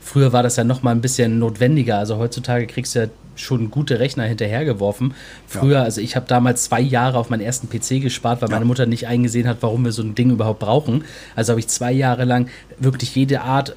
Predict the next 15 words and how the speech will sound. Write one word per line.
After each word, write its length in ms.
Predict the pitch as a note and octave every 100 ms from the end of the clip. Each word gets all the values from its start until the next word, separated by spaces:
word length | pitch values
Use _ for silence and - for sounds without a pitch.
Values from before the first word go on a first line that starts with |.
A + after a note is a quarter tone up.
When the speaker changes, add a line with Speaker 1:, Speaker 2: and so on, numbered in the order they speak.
| -
Speaker 1:
von 180 | - B2
Arbeit 400 | B2 C3+ C3 B2+
im 240 | B2+ A#2+ - -
Be-, 120 | B2+
Freundes- 400 | - C3+ C#3+ C#3
und 60 |
Bekanntenkreis 640 | B2 A#2+ - D3+ B2 A#2 -
gemacht, 300 | A#2 B2+ C3
hab 140 | B2
auf 100 | A2+
diesen 220 | B2+ B2
P 120 | A#2+ B2+
C 180 | D3+
von 280 | D3 A#2+ A#2 - -
Aldi 440 | C#3 D#3 C#3+ C3+